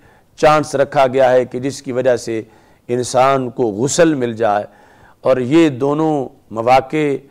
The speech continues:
ना भी हों तो हज एक ऐसा सीज़न है, एक ऐसा मौसम है और अल्लाह की रहमतों का एक ऐसा मौका है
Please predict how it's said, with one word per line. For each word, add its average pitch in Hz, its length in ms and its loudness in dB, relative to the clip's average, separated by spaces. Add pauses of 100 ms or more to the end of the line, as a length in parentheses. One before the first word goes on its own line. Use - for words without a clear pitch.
(260)
ना 131 320 0
भी 202 180 0
हों 170 260 0
तो 143 160 -4
हज 156 560 0
एक 147 300 -2
ऐसा 135 320 2
सीज़न 127 440 -4
है, 107 280 -4 (420)
एक 139 360 -2
ऐसा 127 320 2
मौसम 120 480 -2
है 107 200 -4 (580)
और 127 520 4
अल्लाह 131 300 2
की 110 200 -8
रहमतों 131 540 -2
का 113 200 2 (540)
एक 143 360 0 (160)
ऐसा 135 320 2
मौका 120 460 2
है 107 180 -2